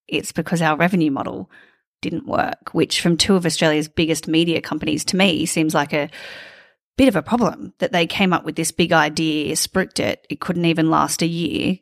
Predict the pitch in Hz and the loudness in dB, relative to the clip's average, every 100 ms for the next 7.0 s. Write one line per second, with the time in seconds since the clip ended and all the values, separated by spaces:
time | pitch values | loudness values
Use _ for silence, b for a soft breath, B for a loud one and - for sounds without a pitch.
0 | _ _ 165 156 - 170 165 - 165 147 | _ _ 2 2 4 4 4 2 2 2
1 | 139 - - - - 156 - 180 - 160 | 0 -2 -6 -12 -10 -4 2 4 2 0
2 | 170 160 151 - - 156 151 143 156 151 | 0 0 0 -4 -6 -4 -4 -2 -2 -2
3 | 160 160 160 151 147 147 147 - 151 151 | 2 4 6 4 2 0 -4 -2 0 0
4 | - - _ _ _ - 165 190 _ _ | -2 -8 _ _ _ -6 -6 -6 _ _
5 | _ _ _ _ - - - 156 - - | _ _ _ _ -8 -6 -2 0 0 0
6 | 180 175 - 175 - 160 - 156 156 | 0 -2 -2 -4 -2 -2 0 2 2